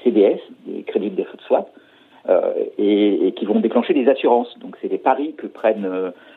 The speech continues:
les marchés financiers sur le fait qu'il y a un défaut public. Et si jamais ce défaut se déclenchait, euh, à ce moment-là, il y aurait une discussion juridique, mais qui est indépendante du, de la Banque centrale ou de l'État en question. Euh, donc qui serait, euh, une discussion entre les détenteurs, euh, du contrat C D S,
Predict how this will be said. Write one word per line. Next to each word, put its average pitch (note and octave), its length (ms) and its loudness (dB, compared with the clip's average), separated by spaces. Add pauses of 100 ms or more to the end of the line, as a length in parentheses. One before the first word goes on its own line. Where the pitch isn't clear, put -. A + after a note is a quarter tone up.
(100)
les G2 60 -4
marchés F2+ 220 -4
financiers G2+ 380 -6
sur - 140 -4
le - 60 -4
fait A#2 100 -4
qu'il - 100 -8
y G2 40 -2
a F#2 40 0
un F#2 60 -2
défaut G2+ 280 -4
public. - 380 -8 (460)
Et E3+ 140 -8
si - 100 -6
jamais B2+ 360 4
ce G2+ 60 -10
défaut A2+ 420 -2
se - 120 -6
déclenchait, A2 680 -2 (200)
euh, F#2 240 2
à F2+ 40 2
ce F2+ 80 -6
moment-là, A2+ 160 4
il C3 60 0
y A2+ 40 0
aurait A2+ 100 0
une A2 180 -4
discussion B2 460 -4
juridique, B2 560 -2
mais G2+ 100 -8
qui - 100 -8
est A#2 40 -2
indépendante C3+ 460 2
du, G2+ 180 -12 (440)
de - 60 -8
la G2 80 4
Banque G2+ 180 -6
centrale A#2+ 320 0
ou G2 100 -8
de G2 160 -6
l'État G2 260 0
en - 100 -2
question. C#3+ 380 -4 (220)
Euh, F2 320 0
donc F#2+ 200 -10
qui - 140 -14
serait, A2 240 4
euh, F2+ 160 2
une F2+ 140 -8
discussion A2 540 -2
entre G2 340 0 (300)
les G2+ 120 -10
détenteurs, A#2 680 4
euh, F2 120 -2
du F#2 120 -12
contrat G#2+ 400 -2
C A2 80 -8
D G#2 80 -2
S, G3 180 2